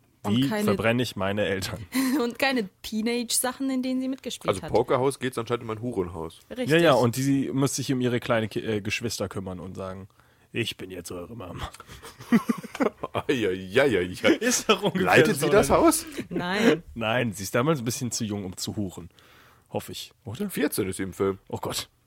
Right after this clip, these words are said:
Speaker 3: Ja, also ich
Speaker 2: Also,
Speaker 3: hoffe nicht,
Speaker 2: ja.
Speaker 3: dass sie das hier leitet. Ach ja, die Elena, klär du uns bitte auf, worum es geht.
Speaker 1: <laughs> Oh, das ist aber ein bisschen übertrieben, dass sie vierzehn sein soll.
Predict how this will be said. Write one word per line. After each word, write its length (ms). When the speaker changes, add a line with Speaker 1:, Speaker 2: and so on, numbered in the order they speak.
Speaker 3:
Ja, 120
also 200
ich 60
Speaker 2:
Also, 100
Speaker 3:
hoffe 120
nicht, 120
Speaker 2:
ja. 160
Speaker 3:
dass 120
sie 100
das 140
hier 120
leitet. 400
Ach 160
ja, 60
die 180
Elena, 380
klär 160
du 80
uns 100
bitte 160
auf, 100
worum 140
es 100
geht. 380
Speaker 1:
<laughs> 60
Oh, 80
das 160
ist 120
aber 160
ein 120
bisschen 220
übertrieben, 480
dass 120
sie 80
vierzehn 400
sein 260
soll. 260